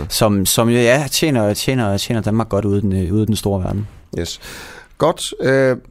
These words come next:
Speaker 2: bland dig i vores, øh, udsendelse. Skriv, øh, kommentarer herind. Øhm, og, øh, der var lige en, der hostede her, men det er jo,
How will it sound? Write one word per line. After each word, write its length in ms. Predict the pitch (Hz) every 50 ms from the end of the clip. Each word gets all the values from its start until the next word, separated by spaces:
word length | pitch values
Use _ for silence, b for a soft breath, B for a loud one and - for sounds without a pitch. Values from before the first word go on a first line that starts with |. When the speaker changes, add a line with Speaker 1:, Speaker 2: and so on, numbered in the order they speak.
| - -
Speaker 2:
bland 220 | 175 190 214 214
dig 200 | 175 156 139 139 -
i 160 | - 156 143
vores, 440 | 131 135 127 120 113 110 - - -
øh, 160 | 113 107 101
udsendelse. 580 | - - 190 233 - 226 190 160 143 - 143 120
Skriv, 420 | - - 156 151 147 139 120 110 104
øh, 60 | 98
kommentarer 400 | 98 - 95 98 - 160 165 165
herind. 440 | 135 120 120 127 156 170 - - - - -
Øhm, 420 | 117 110 110 107 104 101 101 98 -
og, 500 | - - 101 101 101 98 95 95 98 92
øh, 240 | 92 90 87 85 82 85 b b b b b b b b b b b b - _ -
der 80 | -
var 100 | 117 110
lige 120 | 101 98 95
en, 80 | 92
der 60 | - 92
hostede 340 | 113 143 185 - 143 131
her, 120 | 131 117 101
men 180 | 90 92 92
det 80 | 104 113
er 40 | 113
jo, 380 | 107 98 90 85 82 80 85